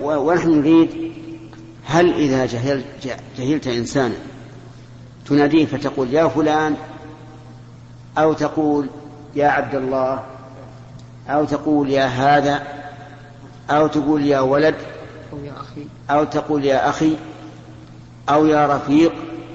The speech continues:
Speaker 1: أو "يا صديق"، نعم، ماذا تقول؟ نعم. الظ-، الأمر واسع، لكن الظاهر "يا أخي". طيب. نعم.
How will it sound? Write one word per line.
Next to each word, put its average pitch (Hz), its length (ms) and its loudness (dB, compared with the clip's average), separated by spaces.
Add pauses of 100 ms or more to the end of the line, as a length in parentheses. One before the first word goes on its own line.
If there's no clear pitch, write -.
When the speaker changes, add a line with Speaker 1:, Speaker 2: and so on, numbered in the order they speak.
(840)
Speaker 1:
أو 151 160 4
"يا 151 160 4
صديق"، 143 400 2 (680)
نعم، 135 240 0 (400)
ماذا 170 220 2
تقول؟ 110 280 -8 (1700)
نعم. 127 180 -4 (1500)
الظ-، 147 400 -2
الأمر 180 280 2
واسع، 160 300 2
لكن 151 220 -2
الظاهر 139 400 0 (1000)
"يا 160 260 2
أخي". 160 200 -6
طيب. 147 240 -2 (2250)
نعم. 135 240 -2